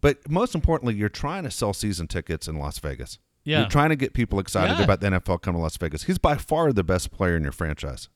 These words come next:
Speaker 1: He's the guy
Speaker 2: Yeah.
Speaker 1: selling the most jerseys. What do you do if you bought a goddamn jersey? And the
Speaker 2: Oh,
Speaker 1: N F L
Speaker 2: I saw that yesterday on N F L
Speaker 1: Do you know the
Speaker 2: Network.
Speaker 1: answer? 'Cause the N F L said when the Colts fans were suing because of Andrew Luck retiring, they said, "Well, when you bought season tickets, you didn't buy season tickets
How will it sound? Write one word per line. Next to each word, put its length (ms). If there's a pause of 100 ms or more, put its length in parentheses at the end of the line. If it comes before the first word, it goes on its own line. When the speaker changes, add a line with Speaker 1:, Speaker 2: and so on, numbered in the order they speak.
Speaker 1:
He's 240
the 80
guy 180
Speaker 2:
Yeah. 60
Speaker 1:
selling 360
the 60
most 280
jerseys. 340
What 80
do 40
you 60
do 60
if 100
you 60
bought 180
a 20
goddamn 340
jersey? 380
And 120
the 60
Speaker 2:
Oh, 20
Speaker 1:
N 40
F 220
L 200
Speaker 2:
I 340
saw 260
that 340
yesterday 520
on 120
N 120
F 140
L 140
Speaker 1:
Do 100
you 60
know 80
the 120
Speaker 2:
Network. 60 (160)
Speaker 1:
answer? 120
'Cause 200
the 80
N 80
F 120
L 140
said 300
when 160
the 100
Colts 320
fans 320
were 120
suing 480
because 260
of 80
Andrew 260
Luck 240
retiring, 500 (220)
they 120
said, 160
"Well, 120
when 120
you 80
bought 240
season 240
tickets, 400
you 60
didn't 120
buy 160
season 340
tickets 440